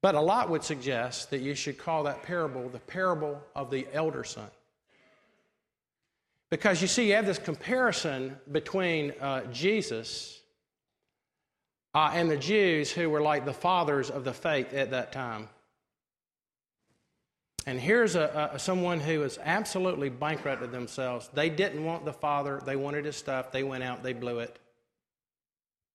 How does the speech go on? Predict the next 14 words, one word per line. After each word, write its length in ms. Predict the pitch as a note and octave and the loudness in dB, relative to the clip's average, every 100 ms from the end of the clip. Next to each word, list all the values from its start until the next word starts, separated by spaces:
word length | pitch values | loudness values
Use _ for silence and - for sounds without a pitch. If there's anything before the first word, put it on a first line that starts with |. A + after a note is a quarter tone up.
| _ | _
And 180 | D3+ C#3 | -2 0
what's 220 | F#3 F#3+ | 0 0
really 240 | F#3 A3 A#3 | 0 0 0
amazing 560 | G#3+ G#3+ C#3 A#2+ A#2 _ _ _ - | -2 -4 -6 -8 -14 _ _ _ -6
is 80 | |
the 80 | C#3 | -4
prodigal 480 | - - F#3+ G3 C#3+ | -4 -4 -4 -2 -8
says, 600 | - C#3 B2 A#2+ A2+ - _ _ _ _ _ _ _ | -8 -8 -6 -8 -10 -18 _ _ _ _ _ _ _
"Maybe 680 | A2 A2 D#3+ F#3 C3+ A2+ A#2 _ | -12 -4 0 0 -2 -6 -10 _
my 280 | B2+ C3 B2+ | -12 -8 -8
father 540 | B2+ - C#3+ B2+ G2 F#2+ _ _ _ _ _ _ _ | -10 -12 -10 -10 -14 -20 _ _ _ _ _ _ _
will 100 | A#2+ | -10
receive 380 | A2 - A2 | -8 -8 -10
me. 100 | G2 | -10